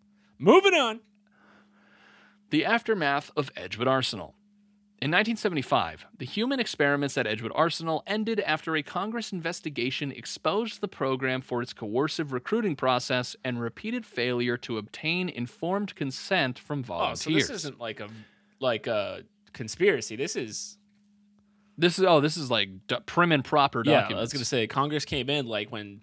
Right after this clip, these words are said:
Speaker 1: baseball had steroids, and they were like, "We're putting an end to this."
Speaker 2: <laughs> You're all getting asterisks next to
Speaker 1: <laughs>
Speaker 2: your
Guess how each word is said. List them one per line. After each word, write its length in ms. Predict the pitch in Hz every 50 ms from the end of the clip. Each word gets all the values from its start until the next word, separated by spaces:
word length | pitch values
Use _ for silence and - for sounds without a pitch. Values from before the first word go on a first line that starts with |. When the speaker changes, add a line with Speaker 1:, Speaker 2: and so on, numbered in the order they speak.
| _
Speaker 1:
baseball 480 | - 127 131 127 - - 127 113 104 104
had 160 | 113 110 104
steroids, 540 | - - - 127 120 117 117 107 92 87 -
and 80 | 110 107
they 40 | 107
were 120 | 113 113
like, 200 | 107 98 95 -
"We're 120 | - 113 -
putting 280 | 151 147 131 131 127
an 60 | 123
end 160 | 131 135 135 135
to 80 | 135
this." 480 | 127 131 127 143 147 - - - 165 135 - - 175 - -
Speaker 2:
<laughs> 420 | 190 - - 214 - - - 214 - - 254 - - - - - _ _ _ _ _ _ _ _ _ _ - - - - - - _ _
You're 100 | - 120
all 80 | 135 151
getting 180 | 160 165 170 151
asterisks 720 | 143 139 147 156 - - - 151 147 135 - - - -
next 300 | 143 139 139 - - - -
to 80 | -
Speaker 1:
<laughs> 60 | 139 135
Speaker 2:
your 220 | 135 131 123